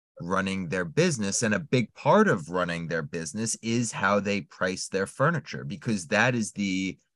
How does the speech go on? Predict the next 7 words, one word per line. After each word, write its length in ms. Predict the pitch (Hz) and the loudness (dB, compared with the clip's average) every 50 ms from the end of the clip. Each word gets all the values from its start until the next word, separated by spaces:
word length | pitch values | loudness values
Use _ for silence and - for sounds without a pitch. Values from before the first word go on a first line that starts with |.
| _ _ _ _ - | _ _ _ _ -12
the 160 | - 90 107 | -6 -4 -4
go-between 840 | 92 76 110 113 127 147 139 139 - - - - 76 78 80 87 92 92 | -2 2 4 6 6 6 4 2 -2 -4 -10 -8 -8 -6 -6 -6 -8 -6
between 640 | - 104 - - - 101 95 95 92 90 85 78 | -6 -8 -8 -6 -6 -4 -4 -2 -2 -4 -4 0
building 380 | 87 110 139 156 131 131 104 80 | 2 4 4 4 2 0 -2 -4
furniture 760 | - - 82 76 76 69 67 - - 73 67 78 95 104 - _ _ _ _ _ - | -6 -8 -8 -6 -6 -8 -8 -10 -10 -8 -6 -6 -8 -8 -10 _ _ _ _ _ -6
and 260 | - 104 98 90 92 | -2 -2 -2 0 0
making 540 | 98 98 101 104 - 117 107 104 104 107 101 | 0 0 0 0 0 -2 -2 0 -2 -4 -6